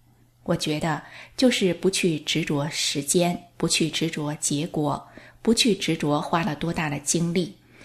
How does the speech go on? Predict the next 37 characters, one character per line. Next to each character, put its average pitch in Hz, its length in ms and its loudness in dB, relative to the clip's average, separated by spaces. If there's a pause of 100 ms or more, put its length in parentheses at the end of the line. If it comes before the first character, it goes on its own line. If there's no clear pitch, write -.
(240)
而 214 80 4
是 226 120 2
把 147 220 -2
心 180 320 2
放 180 260 -2
下 143 220 -2
来， 143 340 -2 (300)
静 240 240 6
下 147 240 0
来， 135 320 -4 (400)
踏 220 240 0
实 - 240 0
地 - 180 -2 (120)
做 170 200 2
讲 143 280 -2
真 160 120 -4
相 151 200 -2
的 160 80 -8
工 156 260 -6
作。 - 380 -6 (840)
师 - 220 6
父 202 220 2
提 - 180 -2
到 156 280 0
法 151 180 -2
轮 151 100 0
功 190 160 2
学 160 220 0
员 143 360 -2
已 160 80 -2
经 165 160 0
放 175 280 -2
弃 - 180 0
了 143 180 -4
那 160 160 -2
么 143 200 -6
多， 143 360 -2